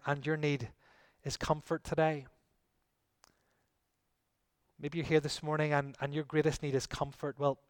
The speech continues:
let me just close by reminding you that, that Jesus is also a comforting light. My young children, they're afraid of the dark sometimes.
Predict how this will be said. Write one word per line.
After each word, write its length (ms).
let 100
me 80
just 180
close 380
by 100
reminding 500
you 100
that, 140
that 180
Jesus 420
is 120
also 460
a 60
comforting 560
light. 400
My 100
young 240
children, 440
they're 160
afraid 340
of 80
the 80
dark 300
sometimes. 760